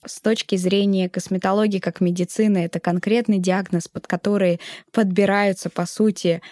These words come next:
средства. Да? Вам доктор назначает лекарства от вашей болезни, старение это или пигмент, или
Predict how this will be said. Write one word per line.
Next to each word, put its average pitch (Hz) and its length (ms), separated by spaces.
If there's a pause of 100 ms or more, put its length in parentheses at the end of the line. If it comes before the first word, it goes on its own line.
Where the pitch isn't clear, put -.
(220)
средства. 208 640 (580)
Да? 269 320
Вам 196 400
доктор 226 460
назначает 190 720
лекарства 190 720 (200)
от 190 200
вашей 185 360
болезни, 196 680
старение 202 720
это 180 140
или 165 180
пигмент, 175 560
или 156 440